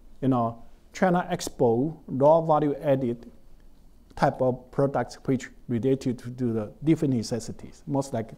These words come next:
those kind of things, and reduce cost of living for the people in the U S.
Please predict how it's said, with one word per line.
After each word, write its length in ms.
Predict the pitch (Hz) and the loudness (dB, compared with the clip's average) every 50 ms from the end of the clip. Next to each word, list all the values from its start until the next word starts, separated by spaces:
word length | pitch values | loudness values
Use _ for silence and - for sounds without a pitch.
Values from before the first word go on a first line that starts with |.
| - - - - - | -20 -20 -20 -12 -8
those 240 | 147 117 127 127 127 | -2 -2 -2 -2 -2
kind 200 | - 123 107 95 | -4 -6 -6 -6
of 80 | 85 | -8
things, 340 | - 85 69 - - - - - - - - - - - - - - - - | -12 -14 -16 -16 -18 -18 -20 -20 -20 -20 -20 -20 -20 -20 -20 -20 -14 -4 0
and 100 | 143 143 | 2 4
reduce 340 | 139 131 131 156 151 147 - | 4 4 4 4 2 2 0
cost 300 | - - 147 135 131 135 | -2 -2 -2 -2 -2 -2
of 100 | 110 120 123 117 | -6 -6 -2 -2
living 400 | 127 127 123 - 117 110 117 120 - - - - - - - | 0 -2 0 -2 -2 -2 -2 -2 -6 -10 -18 -20 -20 -16 -4
for 120 | - 131 120 | -2 0 0
the 120 | 107 104 | 0 -2
people 300 | - 131 123 - 120 101 | -2 -2 -2 -2 -2 -4
in 100 | 101 98 | -6 -6
the 80 | 95 87 | -8 -8
U 200 | 92 92 85 80 | -10 -12 -12 -12
S. 200 | 85 - - | -14 -16 -18